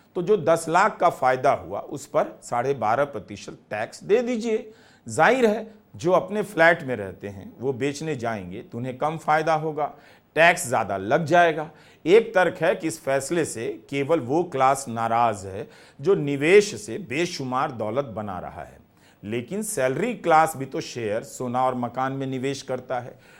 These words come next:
उसकी कमाई तो बढ़ नहीं रही। आर्थिक सुरक्षा के लिए वो इन्हीं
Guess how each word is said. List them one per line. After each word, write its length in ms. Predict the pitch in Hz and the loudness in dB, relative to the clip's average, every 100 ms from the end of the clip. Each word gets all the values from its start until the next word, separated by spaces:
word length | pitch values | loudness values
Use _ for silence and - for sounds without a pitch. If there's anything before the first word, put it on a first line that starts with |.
| - | -10
उसकी 320 | 139 139 214 208 | -8 -6 -4 -2
कमाई 380 | 147 139 139 135 | 0 2 2 0
तो 140 | 117 | -6
बढ़ 240 | 101 120 147 | -2 -2 0
नहीं 260 | 156 160 | -2 0
रही। 260 | 151 147 156 - _ _ - - | 0 0 -4 -12 _ _ -20 -6
आर्थिक 420 | 131 156 156 262 - | 2 2 2 -2 0
सुरक्षा 480 | 196 180 185 170 | 2 2 2 0
के 200 | 135 113 | 0 -4
लिए 220 | 95 90 127 | -10 -8 -4
वो 160 | 143 | 0
इन्हीं 260 | 151 165 | 0 2